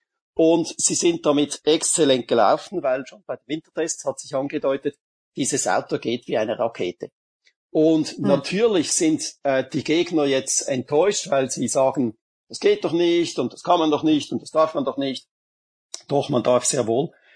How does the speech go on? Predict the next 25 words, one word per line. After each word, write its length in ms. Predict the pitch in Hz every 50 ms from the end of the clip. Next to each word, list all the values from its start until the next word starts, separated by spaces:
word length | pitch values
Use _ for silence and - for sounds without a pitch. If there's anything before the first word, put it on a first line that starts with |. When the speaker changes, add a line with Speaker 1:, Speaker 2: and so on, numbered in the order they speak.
| _ _ _ _
Speaker 1:
Die 120 | - 127
F 240 | 123 127 139 - -
I 100 | 165 139
A 400 | 135 131 131 131 131 135 - -
hat 280 | - 113 120 120 - -
sehr 220 | - - 143 156
genau 320 | 160 - 143 - 180 180 127
definiert, 640 | - 160 131 - - 131 113 123 143 165 160 - - _ _ _ _ _ _
welche 320 | _ 135 139 143 - - -
Art 200 | 131 131 131 -
von 200 | - 143 113 -
Teilen, 600 | - 120 120 120 135 131 139 135 131 127 127 - _ _ _ _ _
äh, 60 | 143
A, 580 | 120 113 113 - - 131 135 147 156 151 143 -
übernommen 600 | - 156 123 - 135 120 110 107 113 123 151 147 131
werden 300 | 135 135 143 143 - 143
dürfen, 560 | - 143 147 143 - - - 170 160 165 156
äh, 380 | - - 131 127 123 120 120 -
und 300 | - 151 135 120 - -
B, 340 | _ 147 143 143 151 - -
aber 240 | - 131 123 - -
selber 460 | - - - 143 147 160 156 - 139
gebaut 560 | - - 127 120 - 104 101 127 147 - -
werden 280 | - 139 127 - 156 123
dürfen. 420 | 127 143 147 - - - 220 170